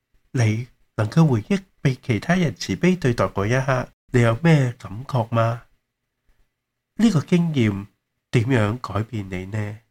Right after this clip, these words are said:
當我哋花時間去回顧呢啲恩寵嘅時刻，佢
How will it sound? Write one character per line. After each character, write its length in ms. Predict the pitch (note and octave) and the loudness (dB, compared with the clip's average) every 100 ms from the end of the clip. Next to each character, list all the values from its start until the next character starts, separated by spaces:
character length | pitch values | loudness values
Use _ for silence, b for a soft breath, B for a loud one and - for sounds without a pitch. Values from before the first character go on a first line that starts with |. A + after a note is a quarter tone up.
| _ _ _ _ _ _ _ _ _ | _ _ _ _ _ _ _ _ _
當 220 | F#3+ E3+ | 2 2
我 80 | A2+ | 0
哋 260 | G2+ F2 E2+ | -4 -10 -14
花 260 | - F3 F3 | 0 2 2
時 220 | - - | 0 -6
間 380 | - A2+ F#2+ F#2+ _ _ _ | -4 -2 -2 -8 _ _ _
去 100 | - | 2
回 160 | D3+ A2 | 2 2
顧 260 | F#2+ C3+ B2 | -2 0 0
呢 200 | C3+ E3 | 2 2
啲 300 | F3 E3 D#3+ | 2 2 4
恩 200 | F3 E3 | 4 2
寵 220 | - G2 | -2 -8
嘅 120 | G#2 B2 | -6 -6
時 180 | - | -8
刻， 320 | - - G#2+ - _ _ _ _ _ _ _ _ _ | -8 -4 -4 -4 _ _ _ _ _ _ _ _ _
佢 420 | - A2+ F#2 E2+ | -4 -2 -2 -6